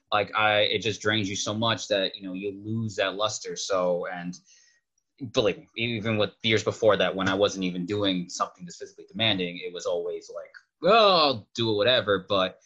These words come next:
now that it's like, well, I'm now gathering the resources, I now have at least people like, you know, yourself, do recall, you know, you've offered, "Okay, well, just let me see your stuff and I'll give you points here and there." You know, now I got people who are ultimately saying, "Okay, you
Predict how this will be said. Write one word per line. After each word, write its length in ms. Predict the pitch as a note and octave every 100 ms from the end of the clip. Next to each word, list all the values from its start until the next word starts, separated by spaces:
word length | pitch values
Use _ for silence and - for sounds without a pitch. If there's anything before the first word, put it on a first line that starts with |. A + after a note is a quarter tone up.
| _ _
now 260 | A2+ A#2+ A#2
that 140 | A2
it's 200 | G#2 F#2+
like, 180 | G#2 F#2
well, 340 | C3 D3 D3+ C#3
I'm 160 | A#2+
now 300 | A#2 A2+ G2+ -
gathering 300 | A#2+ B2+ B2+
the 60 | A2
resources, 640 | A2 - G#2+ G2+ - G2
I 80 | G2+
now 440 | G2+ G2+ G2 G2+ - -
have 200 | A#2+ B2
at 140 | A#2+ -
least 340 | A2 G#2 -
people 520 | - G#2 G#2 G2+ F#2 _ G#2+
like, 180 | F#2+ -
you 200 | G#2+ F#2+
know, 60 | F#2+
yourself, 720 | G2+ F2+ - A#2+ A#2 A2 - _ _ _ -
do 100 | A#2
recall, 340 | G#2 A#2 G2+
you 80 | G2
know, 140 | G2 F#2
you've 380 | F#2 F#2+ F#2 - _
offered, 420 | G#2+ G#2 A2 G2+ G#2+
"Okay, 260 | C#3 C3
well, 140 | G#2+ G#2
just 200 | - -
let 100 | B2
me 60 |
see 160 | A2+ A#2+
your 200 | - G#2
stuff 380 | - D3 A#2 A2+
and 120 | C#3+
I'll 140 | F3 -
give 160 | G#2+
you 160 | G#2+ F#2
points 220 | - F#2 -
here 140 | F#2
and 120 | F2
there." 300 | F#2 G2+ G#2 _ -
You 80 | A2+
know, 60 | A2
now 300 | B2+ C3+ C3+
I 80 |
got 180 | A#2+ A#2+
people 260 | A#2+ A2 G#2+
who 120 | G#2+
are 80 | G#2
ultimately 360 | D#2 G#2 A2 G2+
saying, 280 | - G2+ A2
"Okay, 280 | - G#2
you 180 | G2 G2+